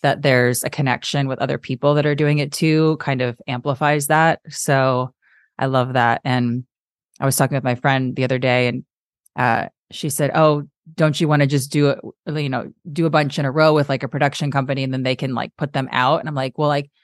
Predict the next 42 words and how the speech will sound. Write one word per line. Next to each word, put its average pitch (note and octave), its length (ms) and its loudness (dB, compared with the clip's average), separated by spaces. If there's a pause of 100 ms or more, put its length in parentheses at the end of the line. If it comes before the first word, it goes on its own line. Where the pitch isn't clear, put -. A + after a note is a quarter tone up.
(160)
I D3+ 80 -10
could, G#3+ 300 2
but F3 160 0
then C#3+ 340 2 (720)
I'd D3+ 140 -4
feel F#3 140 4
really D#3 220 2
lonely D3+ 420 2
every D3+ 200 4
<laughs> - 20 4
day." E3+ 200 0 (100)
Like, B3 200 6
what A#3+ 260 6
would B3 120 6
I C#4 100 4
be G#3+ 120 2
doing? A#3 360 4
<laughs> F4 140 0 (2000)
I A#3+ 80 2
mean, A#3+ 140 0
we C4 120 2
could C4+ 120 0
do B3+ 140 0
that G#3+ 160 2
too B3+ 180 -2
to G#3+ 80 2
have F3+ 140 2
variety E3 480 0
of D3 60 -8
different D#3 220 -8
backgrounds E3+ 460 2
and D#3 100 -4
all D3 120 2
that. D#3 140 2
And D3 60 -10
we C#3+ 100 -4
do F3+ 200 -2
do F3+ 160 0
that, C#3 200 2
but D3+ 120 0
I D3+ 100 2
love, C#3+ 400 0